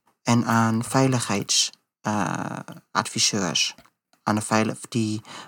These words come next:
bijvoorbeeld zo'n Bruls van, ehm, Jacques Bruls, ik weet niet precies, ja, voor mij is Jacques Bruls, die, eh, bij de, ehm,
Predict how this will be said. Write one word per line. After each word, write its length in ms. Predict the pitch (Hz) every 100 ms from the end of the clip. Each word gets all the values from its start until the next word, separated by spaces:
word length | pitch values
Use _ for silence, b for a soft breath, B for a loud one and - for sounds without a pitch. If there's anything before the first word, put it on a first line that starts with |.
| -
bijvoorbeeld 580 | 120 - 117 113 110 107
zo'n 320 | 120 110 107
Bruls 500 | 117 113 107 - -
van, 360 | 107 104 101 B B B B B B
ehm, 680 | - 107 104 101 101 98 98 104 -
Jacques 500 | - - 110 - 117
Bruls, 220 | 113 -
ik 80 | -
weet 100 | 110
niet 80 | 110
precies, 300 | - 113 -
ja, 260 | 117 110
voor 140 | 117 113
mij 100 | 107
is 180 | -
Jacques 260 | - 110 117
Bruls, 280 | 117 123 - B B B B -
die, 320 | 117 110 110
eh, 280 | 110 107 107
bij 200 | 110 107
de, 460 | 110 107 104 - - - - -
ehm, 460 | 110 107 104 104